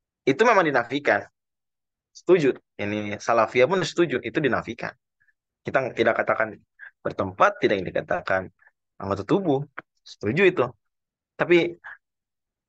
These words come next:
apakah itu hakiki atau enggak? Apakah itu makna hakikinya? Itu salah satu titik diskusinya. Itu salah satu titik diskusinya. Dan ini sering banyak yang kurang paham di sini sehingga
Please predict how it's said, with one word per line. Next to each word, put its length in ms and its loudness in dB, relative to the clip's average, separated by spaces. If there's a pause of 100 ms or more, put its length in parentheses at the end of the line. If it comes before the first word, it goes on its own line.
apakah 320 2
itu 80 -2
hakiki 480 2
atau 240 4
enggak? 320 4
Apakah 400 2
itu 80 0
makna 400 0
hakikinya? 480 0 (240)
Itu 240 0
salah 160 6
satu 240 -8
titik 80 2
diskusinya. 640 0 (880)
Itu 80 -2
salah 240 2
satu 160 -8
titik 320 -2
diskusinya. 480 2
Dan 80 6
ini 80 2
sering 240 2
banyak 240 2
yang 320 2
kurang 160 4
paham 240 0
di 80 -4
sini 160 0
sehingga 320 2